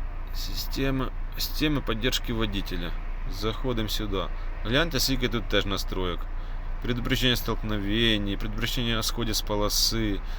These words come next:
отменить спортрежим, City Safety, блисы. опасне розстояння. І це все можна зробити, тут багато різних настроєк. Драв-, е, предупреждення об усталості водителя.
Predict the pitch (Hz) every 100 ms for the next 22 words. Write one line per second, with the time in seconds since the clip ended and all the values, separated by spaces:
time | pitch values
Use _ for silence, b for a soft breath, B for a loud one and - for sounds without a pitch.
0 | B B B - - - 120 120 120 -
1 | 123 - 123 104 101 117 110 98 - 120
2 | 120 - 113 117 110 - 98 - 107 92
3 | 110 120 117 107 - 104 - B B B
4 | - 101 - 127 - 127 127 127 - 127
5 | 117 120 120 117 110 110 101 - B -
6 | 113 - 165 - 147 143 139 117 120 117
7 | 139 120 110 120 120 104 107 110 - 107
8 | 92 90 90 107 110 - - - 78 104
9 | - 113 110 117 117 104 - 120 113 104
10 | - 107 107 98 95 95